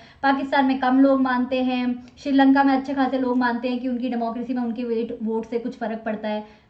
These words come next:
पर खैर, श्रीलंका की हालत तो हम देख ही रहे हैं। So this is a representation कि South East कं-, South Asian countries में तो फिर भी लोग मानते हैं कि वोट से difference आता है। तो जल्दी से एक question कर लेते हैं। ये है आपका question, दोनों homework question है बच्चा।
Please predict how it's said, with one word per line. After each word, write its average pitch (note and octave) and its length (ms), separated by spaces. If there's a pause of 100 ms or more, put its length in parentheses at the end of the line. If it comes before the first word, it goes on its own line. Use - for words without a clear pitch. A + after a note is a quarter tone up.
पर A3 100
खैर, A3+ 260
श्रीलंका A3 420
की A3 100
हालत G#3 280
तो A3 60
हम G#3+ 140
देख G#3 200
ही A#3+ 80
रहे G#3 100
हैं। G3 240 (200)
So B3 40
this C4+ 160
is C#4 100
a D4 100
representation C4+ 800
कि - 80
South A#3+ 320
East C4+ 300
कं-, A#3 460
South C4 260
Asian C#4+ 240
countries C4 300
में C4+ 120
तो - 60
फिर B3+ 140
भी B3+ 100
लोग A#3 200
मानते G3 320
हैं A#3+ 80
कि C4+ 80
वोट G#3 220
से C4+ 100
difference B3+ 400 (560)
आता A3+ 220
है। E3 160 (300)
तो A#3+ 60
जल्दी E4 280
से G4+ 80
एक F#4+ 120
question E4 320
कर D#4+ 120
लेते D4 280
हैं। E4 180 (300)
ये C4+ 160
है D#4 200
आपका C#4 260
question, C#4 500 (1120)
दोनों C#4 360
homework D4+ 280
question D4 300
है D#4 60
बच्चा। C#4 280